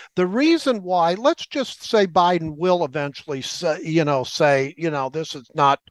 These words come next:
you know, for, for me to run." Let's just say that, assume that, okay?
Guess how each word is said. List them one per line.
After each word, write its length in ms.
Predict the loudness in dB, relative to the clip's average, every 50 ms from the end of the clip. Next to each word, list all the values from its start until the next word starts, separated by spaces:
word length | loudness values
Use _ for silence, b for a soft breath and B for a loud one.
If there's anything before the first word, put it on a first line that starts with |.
| _ _ _ _ _ _ _ -8
you 140 | -4 -2 0
know, 320 | 0 0 -2 -2 -6 -8 _
for, 240 | -4 -4 -4 -4 -4 -4
for 140 | -4 -2
me 180 | 0 2 0 0
to 100 | 0 -2
run." 380 | -2 0 2 2 2 0 -2 -6 B B B B B B B
Let's 340 | -6 -2 0 0 0 0 -2
just 240 | -2 -2 -2 -2 2
say 180 | 2 2 2 2
that, 200 | 0 -2 -4 -4
assume 440 | -6 -6 -4 -2 0 0 0 -2 -6
that, 220 | -10 -12 -12 -18 _ _ _ _ -6
okay? 520 | -4 -4 -4 -4 -4 -2 -2 -2 -2 -4